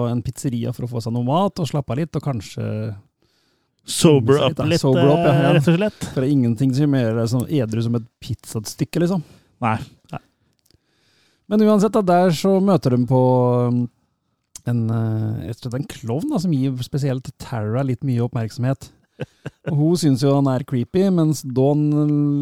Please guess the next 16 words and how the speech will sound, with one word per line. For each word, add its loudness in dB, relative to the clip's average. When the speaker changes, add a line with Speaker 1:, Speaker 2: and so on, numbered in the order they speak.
Speaker 1:
lager 0
litt -2
mer, -2
eh, -4
ablegøyer -2
av -4
det -4
og -6
tar -6
litt -2
selfie -2
med 2
henne -2
og, -6
ja. 0
Eh, 0